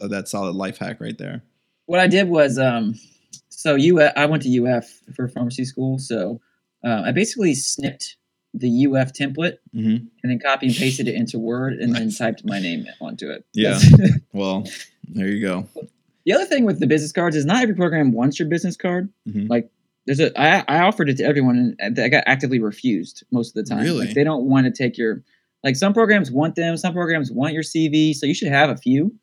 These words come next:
Speaker 1: Yeah, just in
Speaker 2: Um,
Speaker 1: case.
Speaker 2: you know, but most of them, you don't wanna go home with a stack of C Vs, because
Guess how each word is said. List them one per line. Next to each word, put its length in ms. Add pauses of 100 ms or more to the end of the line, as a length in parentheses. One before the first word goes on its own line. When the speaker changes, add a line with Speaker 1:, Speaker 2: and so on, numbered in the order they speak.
(140)
Speaker 1:
Yeah, 240
just 220
in 80
Speaker 2:
Um, 60
Speaker 1:
case. 340 (380)
Speaker 2:
you 100
know, 220
but 280 (280)
most 200
of 80
them, 400 (380)
you 140
don't 100
wanna 120
go 100
home 200
with 120
a 40
stack 440
of 80
C 240
Vs, 480
because 400